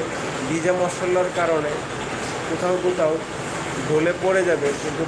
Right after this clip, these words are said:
বারবার সে প্রক্রিয়া করে আপনার প্লাস্টারের কাজ সম্পন্ন করতে হবে। প্লাস্টারের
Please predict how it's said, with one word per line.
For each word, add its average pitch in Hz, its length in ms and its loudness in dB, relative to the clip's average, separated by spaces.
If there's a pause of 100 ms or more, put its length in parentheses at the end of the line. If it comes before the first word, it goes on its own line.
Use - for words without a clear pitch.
বারবার 156 440 2 (540)
সে 170 100 -4 (120)
প্রক্রিয়া 165 400 0 (140)
করে 151 180 2 (140)
আপনার 151 280 0 (1700)
প্লাস্টারের 151 460 -2
কাজ 151 160 0
সম্পন্ন 143 340 -2 (100)
করতে 143 260 -4
হবে। 127 180 -2 (1400)
প্লাস্টারের 180 480 0